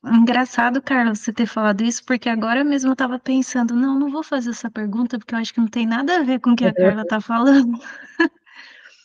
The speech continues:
Speaker 1: É, mas eu fiquei com, veio uma dúvida, né, quando a André-, a Andréia tava contando um pouco da história dela.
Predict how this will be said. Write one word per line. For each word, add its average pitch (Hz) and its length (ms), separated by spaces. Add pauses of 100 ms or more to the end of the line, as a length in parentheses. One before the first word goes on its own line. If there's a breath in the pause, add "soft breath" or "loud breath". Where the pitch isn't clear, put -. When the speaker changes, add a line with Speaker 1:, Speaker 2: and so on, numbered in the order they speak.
(560 loud breath)
Speaker 1:
É, 233 560 (580)
mas 226 480
eu 226 140
fiquei 294 240
com, 294 580 (380)
veio 262 260
uma 302 160
dúvida, 262 480
né, 262 160
quando 233 220
a 226 60
André-, 220 420
a 214 60
Andréia 208 360
tava 208 220
contando 202 600 (760)
um 196 80
pouco 196 240
da 190 120
história 202 420
dela. 202 380